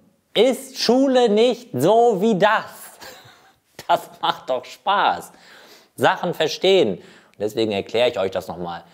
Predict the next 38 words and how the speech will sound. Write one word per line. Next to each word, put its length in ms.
Für 100
ganz 240
viele 600
ist 320
ein 240
Dübel 260
zu 180
setzen 380
wahrscheinlich 360
das 180
Normalste 680
auf 140
der 180
Welt. 340
Es 140
gibt 100
aber 100
ganz 220
viele 160
Leute 320
wie 220
ich, 160
die 100
in 140
Haushalten 500
aufwachsen, 600
wo 80
es 100
im 120
Prinzip 540
keine 520
in 260
irgendeiner 560
Weise 380
handwerklich 500
begabte 460
Person 480
gibt. 280